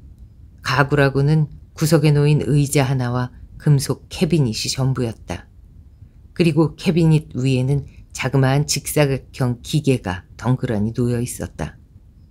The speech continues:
클로스터가 복도 불을 껐고 주변이 어두컴컴해졌다. 어둠에 눈이 익자 나는 영사기를 알아보았다. 벽이 환해졌고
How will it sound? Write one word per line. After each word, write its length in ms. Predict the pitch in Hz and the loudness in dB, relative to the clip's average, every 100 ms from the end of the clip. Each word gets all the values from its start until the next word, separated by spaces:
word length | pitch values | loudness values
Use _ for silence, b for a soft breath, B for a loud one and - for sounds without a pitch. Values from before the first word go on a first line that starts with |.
| - - b b b | -20 -20 b b b
클로스터가 640 | - 208 180 - 180 165 156 | 4 6 6 2 4 4 2
복도 420 | 160 156 165 156 | -2 -2 0 0
불을 320 | - 139 151 | 0 -2 0
껐고 520 | - 123 - 143 139 - - | 2 2 0 -4 -4 -8 -16
주변이 420 | - 135 127 135 | -6 0 2 2
어두컴컴해졌다. 1300 | 135 120 131 127 - 123 - 123 117 80 - 90 90 - - - - - - b b b - | 0 -2 -4 -6 -6 -6 -6 -10 -8 -10 -10 -10 -10 -14 -20 -20 -20 -20 -20 b b b 2
어둠에 360 | 143 156 170 170 | 2 4 4 4
눈이 360 | 139 160 180 | 4 4 4
익자 560 | - - - 139 139 - - | 0 -6 0 2 2 -4 -6
나는 380 | 113 127 160 113 | 0 2 2 2
영사기를 640 | 110 139 160 135 120 131 | 2 2 2 0 0 0
알아보았다. 760 | 107 120 127 117 101 - 92 - - - - - - - | 2 2 0 -2 -4 -8 -10 -12 -20 -20 -20 -20 -20 -14
벽이 260 | - 123 120 | -6 -4 -4
환해졌고 920 | 107 117 127 123 120 117 - 175 185 | -4 -4 -2 -2 -4 -6 -4 -4 -6